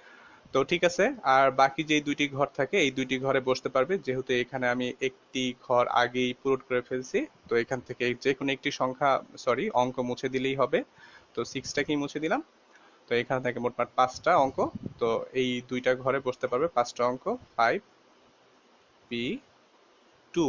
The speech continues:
উপায়। তো এখন just কি করতে হবে, এই দুটাকে গুণ করে দিলেই হয়ে যাবে।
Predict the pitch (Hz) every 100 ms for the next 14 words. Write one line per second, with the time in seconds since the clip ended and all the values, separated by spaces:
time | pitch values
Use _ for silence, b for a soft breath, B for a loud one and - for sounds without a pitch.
0 | 117 - 101 - - - 113 - 120 -
1 | 131 135 - 135 139 - 214 165 123 123
2 | 156 127 120 120 123 120 185 311 b b
3 | b _ - 123 - 101